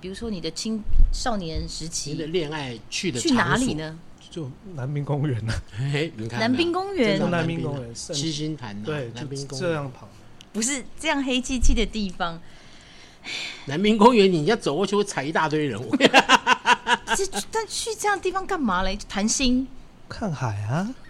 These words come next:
Speaker 1: 黑漆麻乌的。
Speaker 3: 看星星啊。
Speaker 1: 怎么看？
Speaker 2: 我，我跟你说啊，
Speaker 1: 哇，真的假的？
Speaker 2: 我在追我老婆那个时候啊，
Speaker 1: 嗯。
Speaker 2: 呃，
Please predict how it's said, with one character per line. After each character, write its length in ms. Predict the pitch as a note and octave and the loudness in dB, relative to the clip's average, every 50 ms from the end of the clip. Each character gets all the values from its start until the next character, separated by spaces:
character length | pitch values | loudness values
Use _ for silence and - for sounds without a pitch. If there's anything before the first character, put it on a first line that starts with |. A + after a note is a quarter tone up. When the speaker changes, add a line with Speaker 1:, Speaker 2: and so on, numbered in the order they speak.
| - - - - - - - - - - - - | -20 -18 -16 -14 -14 -14 -12 -12 -12 -10 -2 4
Speaker 1:
黑 200 | C#4+ C4+ D4 F4 | 4 4 4 2
漆 340 | - - - - D4+ C#4+ C#4+ | -4 -12 -10 -8 -6 -6 -6
麻 420 | D4+ D#4 C4+ B3+ B3+ C4 C4 C4 C4 | -4 -2 0 0 2 2 2 0 0
乌 220 | C4+ C4+ C4 C4+ | -2 -4 0 2
的。 200 | B3+ - - - - - - - - | 2 2 2 0 -6 -10 -10 -12 -12
Speaker 3:
看 220 | - - B3 A3+ | -10 -6 -2 2
星 260 | B3 A3 G#3 B3 C#4 | 2 2 2 2 0
星 320 | C#4+ - - - B3+ C4+ C4+ | -2 -2 -2 -2 -2 0 0
啊。 140 | C4+ C4+ C#4+ | 0 -2 -4
Speaker 1:
怎 60 | D4 | -6
么 20 | |
看？ 0 | - - - - | -8 -14 -20 -16
Speaker 2:
我， 340 | - F#3+ F#3+ F#3+ - - - | -14 -10 -8 -6 -4 -4 -4
我 60 | C3 - | 0 2
跟 120 | - G3 | 4 4
你 140 | F#3+ D3 - | 4 4 0
说 240 | - - C#3+ C3+ C#3 | 0 2 2 4 4
啊， 120 | A#2 G2+ | 2 0
Speaker 1:
哇， 40 | - | 0
真 100 | C4+ C4 | 0 2
的 280 | B3+ A3+ G#3+ F#3+ F3 | 2 4 2 2 0
假 0 | |
的？ 60 | D#3+ - - - - - - | -2 -8 -14 -18 -20 -18 -12
Speaker 2:
我 180 | - B2+ B2+ B2 | -6 -2 -2 2
在 160 | B2+ B3 B3 | 6 6 6
追 160 | G3 - A3+ | 8 8 8
我 140 | A3 G3+ G3 | 8 8 6
老 140 | D3+ A2+ G2+ | 4 2 0
婆 240 | - - A2+ A#2 C#3 | -4 -6 -4 -2 -2
那 100 | E3 D#3+ | -2 -2
个 80 | B2 | -2
时 180 | G#2 - A2 G2+ | -4 -6 -8 -8
候 120 | G2 A2+ | -8 -4
啊， 80 | - A3+ | -2 -2
Speaker 1:
嗯。 160 | G#3+ G3 E3+ E3 - - - - - - - | -2 -2 -4 -8 -14 -18 -20 -20 -20 -14 -8
Speaker 2:
呃， 340 | D3 C3 B2 A#2+ A#2 A#2 | -6 -4 -2 -2 -2 -4